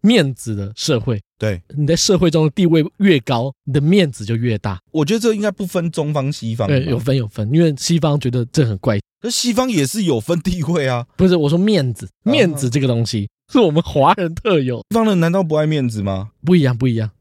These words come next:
Speaker 1: 中国人跟西方人道歉，我们是说对不起。
Speaker 2: 嗯。
Speaker 1: 对不起是因为我们没有面子去见人，头会低低这样子。是觉得自己在他人心中形象受损，就我觉得，
Speaker 2: 嗯。
Speaker 1: 哎，我这个脸挂不住了。然后西方人的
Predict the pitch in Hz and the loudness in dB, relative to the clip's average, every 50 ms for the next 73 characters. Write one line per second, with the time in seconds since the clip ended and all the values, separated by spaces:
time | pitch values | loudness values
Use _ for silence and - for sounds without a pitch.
0 | _ _ - 196 208 202 175 151 139 139 131 139 156 151 151 156 165 - - - | _ _ 0 2 2 4 4 4 4 2 2 2 2 2 2 0 -2 -6 -2 0
1 | 165 151 156 127 120 120 120 165 143 120 117 - - 131 110 110 117 147 175 165 | 2 2 4 4 2 2 2 0 0 0 0 0 0 -2 -2 -2 -6 -8 -10 -14
2 | 175 127 143 139 143 131 175 160 - 156 - 165 147 131 131 131 - - - 98 | -8 0 2 2 4 4 4 2 2 2 2 2 2 2 2 0 -2 -4 -6 -8
3 | - - - 110 113 107 92 82 - - 185 180 160 131 127 117 - 147 147 143 | -10 -6 -4 -2 -2 -2 -2 -6 -2 0 0 2 2 2 0 0 2 2 2 4
4 | 139 143 147 107 110 110 123 147 156 135 - _ _ 170 160 139 120 110 - 101 | 2 2 0 0 0 2 4 4 2 2 -2 _ _ 0 2 2 2 0 -2 -6
5 | 90 - 120 110 - - - 135 113 98 90 87 85 - - _ _ _ - _ | -6 -6 -6 -8 -8 -6 -4 -2 -2 -2 -4 -6 -8 -12 -16 _ _ _ -8 _
6 | - 101 101 117 127 117 127 127 123 120 131 123 120 117 120 117 107 98 98 92 | -2 0 0 0 0 0 -2 -4 -4 -2 0 0 2 2 2 0 0 -2 -4 -8
7 | - _ _ _ - - 165 - 143 131 135 127 - 180 139 123 117 139 139 139 | -10 _ _ _ -2 -2 2 2 4 4 4 4 2 0 0 2 2 2 2 2
8 | 135 - _ - 143 143 147 131 117 117 - - - 143 139 123 135 131 135 - | 0 -4 _ 0 2 4 4 4 2 0 -2 -2 0 0 2 2 2 0 -2 -2
9 | - 107 101 104 - 117 110 104 - - 123 95 98 - - - - - _ - | -2 -4 -4 -4 -2 -4 -4 -2 -2 -2 -2 -2 -4 -8 -10 -12 -12 -12 _ -6
10 | 110 120 123 117 113 107 104 - - 98 104 120 117 107 107 113 135 135 143 139 | -2 -2 0 0 0 0 0 -2 -2 -2 -4 -4 -2 -2 -2 -2 -2 -2 -2 -2
11 | 139 123 101 95 - 165 151 127 117 107 110 104 - 147 127 104 95 101 - - | -2 -2 -2 -2 0 0 0 0 -2 -4 -6 -4 -4 -4 -2 -2 -4 -6 -8 -12
12 | _ _ _ _ - 143 147 - 190 185 208 170 160 143 123 123 127 120 | _ _ _ _ -2 -2 0 0 0 2 2 2 2 2 2 2 0 0